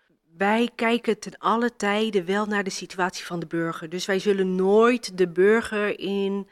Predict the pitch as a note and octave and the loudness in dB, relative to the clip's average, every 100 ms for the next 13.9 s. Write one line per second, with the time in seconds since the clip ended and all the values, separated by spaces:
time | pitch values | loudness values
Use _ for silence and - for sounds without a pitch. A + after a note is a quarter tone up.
0 | _ _ _ - F3+ - - E3+ F#3+ G3+ | _ _ _ -10 -10 -10 -8 0 4 4
1 | G3+ G3+ G#3 G#3 G3+ G3 F#3+ - G#3 G3 | 2 2 2 2 0 -2 -2 0 -2 -2
2 | G3 G3 - - F3+ F#3 - D#3 D#3+ E3 | 0 -2 -2 -4 -2 -4 -6 -6 -6 -6
3 | E3+ F#3+ F#3+ F#3+ - F3 F3 - F3 G3+ | -2 -2 0 -4 -6 -8 -8 -8 -4 -2
4 | G#3+ G#3+ G#3 G3 G3 _ _ _ - G3 | -2 -4 -6 -4 -6 _ _ _ -10 -4
5 | F#3+ - G3 A3 G#3+ G#3 G#3+ G#3+ G3+ G3 | -2 4 6 6 6 6 6 4 -2 -2
6 | G3+ - - - G#3+ G#3+ G3+ F#3+ F3 - | -2 -6 -6 0 0 0 -2 0 0 -2
7 | A3 G3+ G3 F#3 F#3 F#3 - D3+ F3+ - | 0 0 0 0 -2 -2 0 2 2 -2
8 | - F3 F3 - D#3+ F3+ - _ _ _ | -8 -6 -8 -8 -8 -8 -12 _ _ _
9 | - G3 F#3+ F#3 - G#3 G3+ F#3+ - - | -4 2 2 2 0 2 2 2 -4 -4
10 | G#3 - F3 - G#3+ G#3+ G#3 F#3+ F#3+ G3 | -4 -6 -6 -2 2 2 0 -8 -8 -6
11 | F#3 F#3 F#3+ - - E3+ E3+ - E3+ - | -2 -2 -2 -8 -8 -6 -4 -4 -6 -8
12 | F3 D#3 D3+ C#3+ - _ _ _ - G#3 | -14 -10 -8 -8 -12 _ _ _ -10 0
13 | G3+ G#3+ A3+ G3 G3+ G#3 G3+ G3 | 2 4 4 4 2 4 4 2